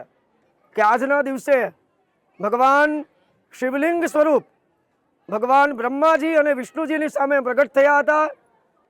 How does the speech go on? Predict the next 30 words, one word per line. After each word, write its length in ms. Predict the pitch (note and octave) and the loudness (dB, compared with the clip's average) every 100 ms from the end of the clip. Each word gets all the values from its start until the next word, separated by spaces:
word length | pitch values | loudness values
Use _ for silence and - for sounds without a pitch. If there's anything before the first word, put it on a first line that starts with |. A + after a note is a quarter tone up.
| - | -6
અને 120 | B3 | -2
ભગવાન 600 | A#3 B3 C4+ D4 D4+ C#4+ | 0 0 2 2 0 -4
બ્રહ્માજી 520 | A3+ A#3 C#4+ D#4+ D4 | -8 -4 0 0 0
અને 200 | D#4 D4+ | -2 -2
વિષ્ણુજીએ 720 | C4 - D#4 D#4 D4+ C4+ F#3 - _ _ _ _ _ - | -4 -8 -6 -2 0 0 -2 -10 _ _ _ _ _ 0
આજના 380 | A#3+ C4 C#4+ | 0 2 2
આ 220 | C#4 C4+ D4+ | 2 4 2
દિવસે 500 | D4+ F#3+ D4 B3 D#3+ _ _ _ _ - | -2 0 2 2 -2 _ _ _ _ -10
ભગવાન 420 | G#3 A#3 C4+ C#4 | -4 0 0 -2
શિવલિંગની 560 | - D4+ D#4 D4+ D4 D4 | -4 -4 -4 -4 -4 -4
પ્રથમવાર 560 | B3 C#4 D4+ D4+ D4+ | -2 -4 0 0 0
પૂજા 320 | G#3 A3+ D4 | -2 -2 0
કરી 200 | C#4 C#4 | 2 -2
હતી. 200 | C4 A3 D3+ _ _ _ _ _ _ _ _ _ | -2 -8 -10 _ _ _ _ _ _ _ _ _
તો 60 | - | 0
આજનો 320 | A#3+ B3+ C#4 | 2 2 0
આ 160 | C4+ C#4 | 2 0
દિવસ 460 | C4+ D4 D4 - _ _ _ - | 2 2 2 -4 _ _ _ -10
ખૂબ 220 | C4 C#4+ | -2 0
જ 80 | C#4 | 0
શુભ 200 | C4 D4 | -4 -6
છે 260 | D#4 - D4+ A#4+ - _ | -2 4 4 4 -2 _
અને 160 | A3+ B3+ | -6 -4
ખૂબ 160 | - C#4+ | -4 -4
મહાન 420 | B3 A#3 D#4 E4 | 0 2 2 2
યોગ 300 | D4 C#4 B3 | 2 2 0
છે. 220 | G#4+ - - _ _ _ - | -6 -8 -8 _ _ _ -2
સોમનાથ 440 | A#3+ B3+ C#4+ D#4 | 0 2 2 2
ભગવાન 560 | B3 A3+ C4+ D4 B3 F3 _ _ _ | 0 -2 2 2 2 -4 _ _ _
આદિ, 540 | G3 A3+ C#4 D#4 D#4 | 2 2 2 0 -2